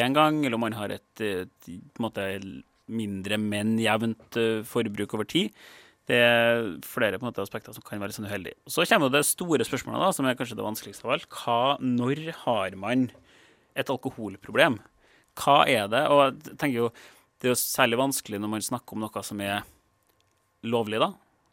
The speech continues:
og som er en stor del av på en måte kulturen, så på, å definere når man, når går det fra at man bare koser seg med det, til det er et problem? Når har man, ehm,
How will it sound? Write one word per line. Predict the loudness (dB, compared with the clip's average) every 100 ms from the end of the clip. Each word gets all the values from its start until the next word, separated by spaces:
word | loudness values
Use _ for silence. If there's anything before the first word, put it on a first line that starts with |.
| -12 -6
og | -4
som | -4 -4
er | -6
en | -6
stor | -8 -6 -2 2
del | 4 4
av | 4 2
på |
en | -4
måte | -6 -10
kulturen, | -10 -8 -4 -2 -4
så | -8 -10
på, | -6
å | -6
definere | -4 -4 -6 -14 -20 -10 -4 -4 -4
når | -4 -6
man, | -6 -8 -10 _ -20 -20 _ _ -20 -14
når | -8 0 4 4 4
går | 4 6 4
det |
fra | 2 -2
at | -2
man | -2
bare | 0 0 -2
koser | -6 -6 -6 -2
seg | 0
med | 2
det, | 2 0
til | -2 -4
det | -4
er |
et | -8 -20 _
problem? | -4 4 4 4 -4 -6
Når | -2 0 -2 -6
har | -4 -4
man, | -4 -6 -6 -6
ehm, | -8 -8 -10